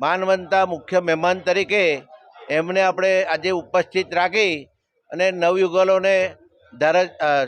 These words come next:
આશીર્વાદ પ્રદાન કરવાના છે, ત્યારે ધારાસભ્યનું પણ અમે ખૂબ ખૂબ આવકાર અને અભિનંદન આપીએ છીએ. સાથે સાથે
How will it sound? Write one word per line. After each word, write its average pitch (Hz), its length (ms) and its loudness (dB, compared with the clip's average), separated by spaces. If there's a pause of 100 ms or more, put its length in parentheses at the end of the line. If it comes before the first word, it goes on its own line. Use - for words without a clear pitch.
(100)
આશીર્વાદ 180 560 -2
પ્રદાન 180 300 -2
કરવાના 196 400 2
છે, 151 320 -4 (340)
ત્યારે 175 240 0
ધારાસભ્યનું 175 840 0
પણ 175 320 2 (380)
અમે 185 300 2
ખૂબ 165 280 -6
ખૂબ 180 340 -4
આવકાર 160 480 0
અને 175 200 0
અભિનંદન 175 540 -2
આપીએ 165 320 -2
છીએ. 196 340 -4 (400)
સાથે 156 320 0
સાથે 180 540 0